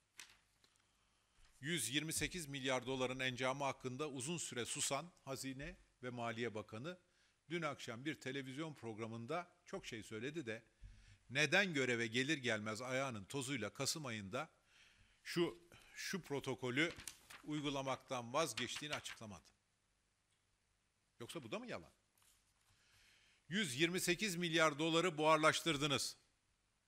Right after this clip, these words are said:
Şimdi başta turistler olmak üzere dövizin var diyenin peşinden koştuğunuz da mı yalan?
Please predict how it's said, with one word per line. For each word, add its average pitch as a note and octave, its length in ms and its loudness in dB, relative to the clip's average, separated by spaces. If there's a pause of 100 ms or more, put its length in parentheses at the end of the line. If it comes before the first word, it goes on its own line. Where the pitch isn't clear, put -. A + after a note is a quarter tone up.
(640)
Şimdi F#3 320 2
başta F#3 500 8
turistler F3 460 -2
olmak F3 320 0
üzere C#3+ 360 0
dövizin E3 380 0
var C#3 220 -2
diyenin C#3+ 240 -2
peşinden E3+ 580 2
koştuğunuz G3 560 -6
da G3 80 -6
mı A#2 80 -6
yalan? D#2 280 -8